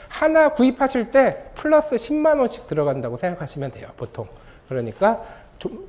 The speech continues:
캠코더를 저가 모-, 뭐 제일 싼 걸로 한 사십만 원대를 구입하신다고 하더라도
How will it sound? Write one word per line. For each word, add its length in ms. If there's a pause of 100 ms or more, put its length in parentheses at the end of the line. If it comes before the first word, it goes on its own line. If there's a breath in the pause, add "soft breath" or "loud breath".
캠코더를 580
저가 380
모-, 460 (120)
뭐 280
제일 240
싼 200
걸로 200
한 140
사십만 460
원대를 340
구입하신다고 840
하더라도 640